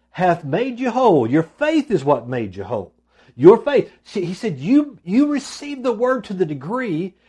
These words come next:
that you believed it, and it was that that made you whole." If it would have been something different, he would have said it. He would have said, "Oh, my power made you whole." Well, we know it was the power of God. We understand that. But what caused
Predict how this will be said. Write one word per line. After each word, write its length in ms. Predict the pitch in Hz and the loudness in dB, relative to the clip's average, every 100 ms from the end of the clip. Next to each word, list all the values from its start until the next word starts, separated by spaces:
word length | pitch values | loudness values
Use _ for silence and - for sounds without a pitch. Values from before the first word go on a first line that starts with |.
| _ | _
that 240 | 165 175 - | -6 -6 -4
you 80 | 226 | -4
believed 500 | 151 180 233 269 214 | 2 2 2 -2 -4
it, 120 | - | -8
and 120 | 196 | -10
it 100 | 233 | -2
was 300 | 202 160 139 | 2 2 -2
that 340 | 135 262 254 - | -6 -8 -8 -4
that 160 | 208 | -4
made 220 | 170 190 185 | 0 0 0
you 80 | |
whole." 300 | 214 254 185 - - | 0 0 0 -4 -6
If 160 | 185 | -4
it 140 | 240 214 | -2 2
would 160 | 202 | 4
have 140 | 190 160 | 4 6
been 220 | 226 202 | 4 4
something 400 | - 208 196 185 | -2 -6 -4 -4
different, 360 | 285 285 220 180 | -6 -6 -8 -8
he 100 | 220 | -4
would 160 | 214 | -4
have 100 | 220 | -4
said 220 | - 302 | -2 -2
it. 200 | 180 113 _ | -2 -8 _
He 100 | 208 | 0
would 120 | 214 | 2
have 60 | 175 | 2
said, 140 | 208 | -2
"Oh, 80 | 175 | -2
my 160 | 151 160 | 2 2
power 360 | - 269 269 | 2 4 4
made 260 | 156 143 120 | 4 0 -4
you 60 | 117 | -4
whole." 100 | 113 | 0
Well, 140 | 220 | 0
we 140 | 262 | 0
know 280 | 165 139 147 | -4 2 4
it 80 | 120 | 2
was 120 | 110 | -6
the 100 | 113 | -14
power 380 | - 139 117 107 | -12 -4 -4 -4
of 140 | 82 | -8
God. 380 | 95 98 135 226 - _ - | -16 -8 -8 -8 -12 _ -4
We 160 | 170 170 | 2 4
understand 500 | 147 175 - 262 233 | 4 -2 -8 -8 -4
that. 180 | 143 - _ | -4 -4 _
But 280 | 180 175 113 | -2 -2 -2
what 400 | 120 170 233 - | 2 2 2 -8
caused 840 | - - 226 247 226 151 165 175 | -20 -10 -4 2 4 4 2 -2